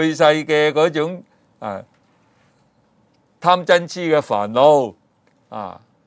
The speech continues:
去形成咗我哋今世嘅貪嗔痴嘅煩惱特性作用喎。所以每個人過去世嘅貪嗔痴嘅煩惱勢力唔同嘅，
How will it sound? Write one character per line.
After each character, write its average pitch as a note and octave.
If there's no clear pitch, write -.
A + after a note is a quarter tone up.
去 C#3
形 A#2
成 A2
咗 C#3+
我 F3
哋 C3+
今 E3
世 C#3
嘅 C#3
貪 D#3
嗔 D3+
痴 D3
嘅 B2
煩 F#2+
惱 G#2+
特 B2
性 B2
作 B2
用 A#2
喎。 G#2+
所 G#3+
以 A3+
每 E3+
個 F3
人 B2+
過 E3+
去 E3
世 E3+
嘅 D#3+
貪 F#3+
嗔 F#3
痴 F#3
嘅 E3
煩 G#2
惱 B2+
勢 D3
力 B2+
唔 G#2
同 F#2+
嘅， B2